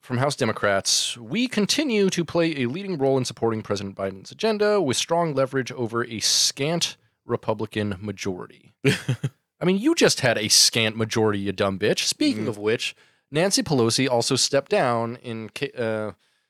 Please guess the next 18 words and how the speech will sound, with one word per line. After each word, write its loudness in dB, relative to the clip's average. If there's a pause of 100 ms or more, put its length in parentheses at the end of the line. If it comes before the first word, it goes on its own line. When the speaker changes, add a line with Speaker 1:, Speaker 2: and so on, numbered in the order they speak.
(120)
Speaker 1:
what -20
was -16
the -20 (140)
guy's -4
name? -6 (280)
He's -8
a -4
fucking -4 (100)
shitty -2
centrist. -4
Speaker 2:
Uh. -12
Speaker 1:
K-, -10
something -6
Kenneth -4
or -16
Kenneth -6
something. -8 (240)
Speaker 2:
Mm. -12